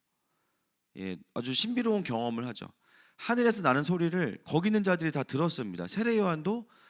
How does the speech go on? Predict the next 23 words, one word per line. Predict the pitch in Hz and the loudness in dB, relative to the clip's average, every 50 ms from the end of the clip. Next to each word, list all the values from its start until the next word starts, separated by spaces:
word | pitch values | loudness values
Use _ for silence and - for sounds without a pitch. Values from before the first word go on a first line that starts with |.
| - _ _ _ | -20 _ _ _
누구보다 | - 131 151 175 208 196 196 190 180 185 170 | -2 0 2 4 6 8 8 8 8 6 4
분명하게 | - - 131 139 151 151 147 147 131 127 131 180 220 247 254 | 2 0 -4 -2 0 0 0 0 -2 -2 -2 -4 -4 -4 -6
그 | - - 143 | -4 -4 -4
하늘의 | 139 - - 220 254 247 233 220 | -2 -2 0 0 2 4 4 4
소리를 | - 202 208 196 170 156 | 2 2 0 0 0 -2
들었어요. | 117 107 95 95 87 - - 87 - - _ _ _ _ _ _ _ _ _ _ _ _ _ _ _ _ _ _ | -2 -2 -4 -4 -4 -6 -10 -12 -14 -18 _ _ _ _ _ _ _ _ _ _ _ _ _ _ _ _ _ _
그리고 | _ 135 147 151 | _ 2 2 4
성령이 | 151 175 226 240 240 240 226 196 | 4 2 2 2 2 2 4 6
내려오시는 | 156 143 156 175 170 170 156 165 165 165 160 | 6 6 8 8 6 6 4 2 -2 -4 -4
것을 | 156 143 127 160 170 202 220 196 - _ _ _ _ _ _ - | -4 -4 -4 -4 -4 -4 -4 -6 -10 _ _ _ _ _ _ -8
또 | - - | -6 -2
알았어요. | - 101 113 123 127 120 - 98 90 85 80 - _ _ _ _ _ _ _ _ _ _ _ - _ _ _ _ _ _ _ _ _ | 0 2 2 2 0 -2 -4 -6 -6 -6 -8 -12 _ _ _ _ _ _ _ _ _ _ _ -20 _ _ _ _ _ _ _ _ _
그리고 | - 160 160 175 170 170 165 | -2 0 2 2 4 2 2
세례 | 160 180 220 214 220 214 | 2 2 2 4 4 4
요한은 | 208 196 190 185 180 170 | 4 4 2 2 2 0
이전에 | 143 131 151 170 165 151 | 0 0 0 0 2 2
예수님을 | 131 127 - 147 151 151 147 147 143 135 | 0 0 0 -2 -4 -2 -2 -2 0 0
만나면서 | 113 98 98 110 120 120 117 110 107 107 143 139 120 | 0 0 0 -2 -2 -2 -2 -4 -4 -4 -4 -4 -4
뭐라고 | 101 98 120 139 147 143 139 | -2 0 2 2 4 4 2
이야기했냐면, | 113 110 107 107 107 107 113 139 170 165 117 - - - - - - - - | 2 2 0 0 -4 -6 -6 -6 -4 -6 -6 -8 -12 -18 -20 -20 -20 -10 -6
"십자가를 | - - - - - - 247 233 220 220 214 202 196 180 | -4 -4 -4 -2 0 2 2 2 4 4 4 4 4 2
지고 | - - 139 123 135 123 | 2 -2 -4 -4 -4 -4
가는 | 123 117 113 143 196 220 | -4 -4 -4 -6 -6 -8